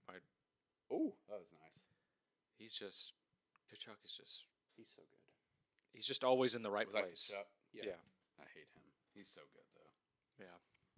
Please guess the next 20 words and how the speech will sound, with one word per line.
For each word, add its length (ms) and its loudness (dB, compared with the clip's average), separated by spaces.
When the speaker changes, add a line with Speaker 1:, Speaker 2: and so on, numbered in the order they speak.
Speaker 1:
He's 80 -20
just 140 -8
always 240 -2
in 60 -14
the 60 -14
right 200 -12
place. 260 -14
Um, 260 -8
Speaker 3:
It's 80 -14
Speaker 1:
but 80 0
Speaker 3:
like 80 0
Speaker 1:
yeah. 120 2
Speaker 3:
Calgary 480 -4
traded 240 -4
away 180 -12
their 140 -10
best 280 -12
player 320 -12
or 60 -18
something. 300 -10